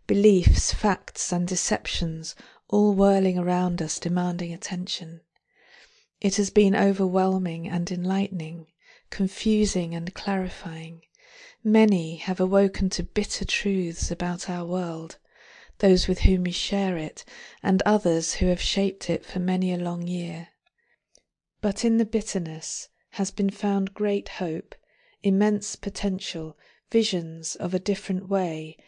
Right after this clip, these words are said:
and countless new possibilities. Indeed,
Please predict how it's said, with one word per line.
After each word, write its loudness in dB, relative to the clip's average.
and -6
countless -4
new -2
possibilities. -8
Indeed, 2